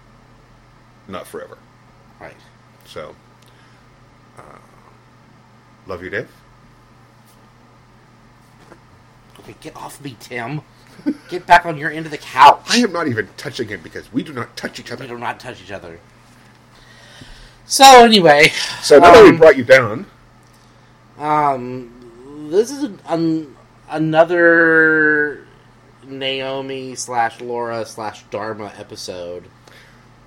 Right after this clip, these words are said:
Speaker 2: of, of Fear the Walking Dead.
Speaker 1: Yes. And I'm going, what did I say last week? Was it, uh, uh, what, ninety-five point six or something like that percent brilliant? Um,
Speaker 2: Mm-hmm.
Speaker 1: I can't go that high this week.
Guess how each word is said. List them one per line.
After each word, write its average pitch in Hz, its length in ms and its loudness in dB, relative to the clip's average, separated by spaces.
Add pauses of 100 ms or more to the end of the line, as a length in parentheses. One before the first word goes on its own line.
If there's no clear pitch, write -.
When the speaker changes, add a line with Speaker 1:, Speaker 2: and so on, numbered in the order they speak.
(380)
Speaker 2:
of, 101 540 -14 (140)
of 113 120 -20
Fear 113 180 -14
the 110 60 -12
Walking 104 340 -14
Dead. 98 380 -14 (160)
Speaker 1:
Yes. - 500 -6 (240)
And 131 440 -4 (100)
I'm 185 360 -2
going, 170 460 -10
what 147 340 -6
did 139 180 -18
I 123 100 -4
say 107 180 -8
last 95 300 -12
week? 85 160 -18
Was 95 160 -16
it, 90 80 -18 (180)
uh, - 20 -14
uh, 80 920 -16 (720)
what, 69 220 -20
ninety-five 127 920 -6
point 131 340 -14
six - 320 -10
or 143 60 -12
something 143 220 -10
like 135 120 -12
that 139 180 2
percent 143 320 -12 (260)
brilliant? 147 360 -2 (800)
Um, 101 500 -10
Speaker 2:
Mm-hmm. 110 300 -16
Speaker 1:
I 131 60 -8
can't 127 220 -12
go 123 120 -8
that 98 160 -10
high 85 140 -16
this 82 200 -20
week. - 160 -20